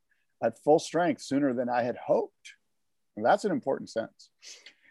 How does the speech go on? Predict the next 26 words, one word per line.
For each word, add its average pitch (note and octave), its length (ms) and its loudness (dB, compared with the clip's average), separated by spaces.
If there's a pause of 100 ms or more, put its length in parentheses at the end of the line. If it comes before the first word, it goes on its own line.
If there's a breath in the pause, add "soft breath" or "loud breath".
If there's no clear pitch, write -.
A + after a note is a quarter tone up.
(140 soft breath)
"Feeling A3+ 300 10
motivated A#3 520 12
to E3 100 2
really G3 240 4
know F#3 180 6
that D3 220 4
the C3+ 140 2
Olympics D3 580 2 (120)
are F3+ 360 12
attainable. C#3 720 2 (480)
I A#2 100 6
am C3 100 4
excited C3 440 4
for C3 100 -2
this, B2 240 2
and B2 100 -4
I'm A2 120 -2
gonna A2+ 160 -2
do A2 100 4
everything A2+ 260 0
I G#2 80 -2
can G#2 280 -2
to G2+ 80 -2
make F#2+ 240 -6
it F#2 100 -4 (100)
happen." F#2+ 320 -2